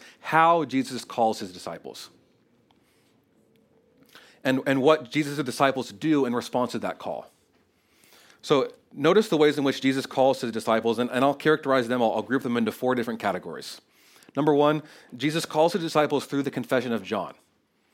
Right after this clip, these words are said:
We see that's, that's what happened with Andrew and the one who was with him. Some people think that might have been John, the son of Zebedee. But this, through this confession of John the Baptist, people follow Jesus because of this public confession. So that might be one category.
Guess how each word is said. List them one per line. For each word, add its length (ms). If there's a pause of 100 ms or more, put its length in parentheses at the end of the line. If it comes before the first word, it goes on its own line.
(340)
We 80
see 160
that's, 300
that's 220
what 60
happened 220
with 120
Andrew 360
and 80
the 40
one 140
who 80
was 220 (140)
with 180
him. 240 (300)
Some 120
people 180
think 180
that 60
might 120
have 80
been 80
John, 240
the 80
son 160
of 80
Zebedee. 340 (540)
But 140
this, 100
through 160
this 140
confession 360
of 80
John 160
the 80
Baptist, 440
people 280
follow 360
Jesus 440
because 440
of 180
this 140
public 340
confession. 480 (460)
So 80
that 100
might 140
be 80
one 200
category. 460